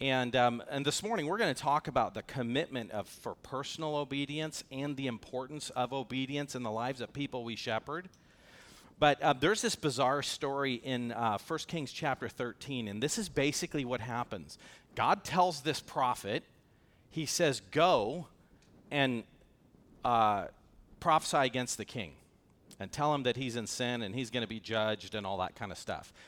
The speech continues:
"But when you go deliver this message, you are to go, you are to deliver the message, and you are to go home. You don't stop,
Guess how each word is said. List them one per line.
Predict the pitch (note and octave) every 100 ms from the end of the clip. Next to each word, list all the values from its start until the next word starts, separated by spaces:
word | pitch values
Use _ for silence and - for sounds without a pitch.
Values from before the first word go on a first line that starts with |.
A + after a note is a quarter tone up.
| -
"But | G2+ G#2
when | B2+
you | D3
go | E3
deliver | D#3+ E3 C#3 C#3+
this | D3+ E3
message, | B2+ G#2+ - A2 - - - - - -
you | G2 A2
are |
to | C3+
go, | D3 C3+ B2 F#3 - - - _ - _
you | A2+ B2
are |
to | A2+
deliver | G2+ G#2+ A2 B2
the | D3
message, | D#3 B2 A2+ B2 B2 A#2+ - - -
and | G2+
you | A2+ A#2
are |
to | G#2+
go | G#2 A2
home. | G#2+ A2 D#2 - _ - -
You | A2 C3
don't | C3 A#2+
stop, | - - A#2 C#3 F#3